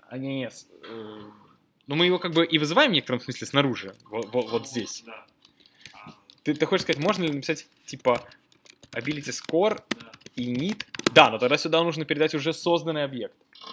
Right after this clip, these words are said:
Speaker 2: А, то есть, если какой-то передать, он не создаст. Он сначала создает, а потом инициализирует.
Speaker 1: Да, он на самом деле сначала создает, а потом из него уже вызывает init. Вот. То есть, но это хак, то есть init напрямую вызывать не нужно.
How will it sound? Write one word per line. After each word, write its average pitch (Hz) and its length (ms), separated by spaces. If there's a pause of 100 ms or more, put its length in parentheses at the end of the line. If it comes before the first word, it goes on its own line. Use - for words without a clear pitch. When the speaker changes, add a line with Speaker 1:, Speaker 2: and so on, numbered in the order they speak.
(100)
Speaker 2:
А, 120 120
то 135 120
есть, 120 160
если 120 260 (480)
какой-то - 380 (140)
передать, 117 340
он 110 120
не 110 60
создаст. 104 420 (580)
Он 123 160
сначала 127 340
создает, 120 480
а - 40
потом - 320
инициализирует. 117 340
Speaker 1:
Да, 139 100
он 131 120
на 170 60
самом 175 180
деле - 80
сначала 156 280
создает, 147 400
а 151 80
потом 208 300
из 139 140
него 139 320
уже 131 200
вызывает 131 400
init. 117 220 (880)
Вот. - 240
То - 840
есть, - 340
но 156 220
это 196 120
хак, - 300
то - 60
есть - 220
init 151 400
напрямую 170 440
вызывать 135 340
не 135 60
нужно. 127 260